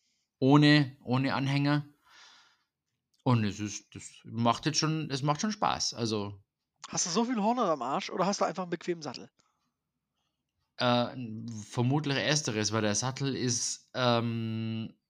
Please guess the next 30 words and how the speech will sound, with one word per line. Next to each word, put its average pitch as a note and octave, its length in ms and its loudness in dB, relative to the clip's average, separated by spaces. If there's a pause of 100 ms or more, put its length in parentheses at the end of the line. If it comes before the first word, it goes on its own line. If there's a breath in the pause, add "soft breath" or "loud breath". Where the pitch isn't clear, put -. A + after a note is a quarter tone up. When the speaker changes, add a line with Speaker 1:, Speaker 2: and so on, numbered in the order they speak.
(460)
Speaker 1:
wie C3+ 280 4
auch C3 220 4
mein B2 220 2
Fahrrad, A#2+ 600 4
original A#2 960 2 (260)
aus C3 180 -2
den A#2+ 140 -2
neunzehnachtzigern. G#2+ 880 -4 (2250 loud breath)
Und B2 180 2
der B2 140 6
ist A#2+ 100 2
nicht, D3 360 2
der C3+ 180 0
ist D3 120 2
nicht D#3 240 4
wirklich C3 380 4 (480)
weich G#2+ 380 4
Speaker 2:
Hast - 80 -4
du - 80 -2
ein D3+ 60 4
Speaker 1:
oder E3 60 4
Speaker 2:
Rennrad, G#3 280 2
Speaker 1:
so. F#3 60 -4
Speaker 2:
was F#3+ 140 2
trotzdem A3 320 0
vierzig F3+ 300 -2
Kilo D#3+ 260 0
wiegt, C#3 260 -8
oder C3 200 -10
was? C#3+ 80 -12